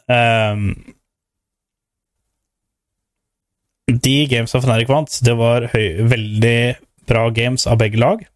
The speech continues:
Det var jevnt, men de gamesa hvor Rogue vant, så bare stompa den Fnatic. Så Rogue ble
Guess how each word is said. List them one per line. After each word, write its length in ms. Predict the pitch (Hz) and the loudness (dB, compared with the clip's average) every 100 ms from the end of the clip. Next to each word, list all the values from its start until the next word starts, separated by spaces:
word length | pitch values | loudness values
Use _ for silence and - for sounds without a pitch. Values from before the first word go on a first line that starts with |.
| _ _ _ _ _ _ _ _ _ _ _ _ _ | _ _ _ _ _ _ _ _ _ _ _ _ _
Det 100 | - | -2
var 100 | 120 | 0
jevnt, 520 | 131 202 - - - _ _ - | 0 -4 -8 -10 -10 _ _ -4
men 100 | 120 | 0
de 140 | 135 | 0
gamesa 440 | 123 113 110 - 127 | 0 -2 0 -2 0
hvor 220 | 117 117 | 0 0
Rogue 320 | 117 110 120 123 | 0 0 0 0
vant, 240 | 143 151 | 0 -2
så 140 | - 123 | -4 -4
bare 160 | - 117 | -2 0
stompa 840 | - - - - 127 101 98 107 104 | 0 -2 -2 -2 -4 -4 -12 -10 -8
den 100 | 98 | -2
Fnatic. 320 | 113 107 120 | -2 0 0
Så 80 | 135 - - - - | -2 -4 -10 -10 0
Rogue 460 | 120 127 143 127 | 2 2 0 0
ble 300 | 131 117 120 | 0 2 2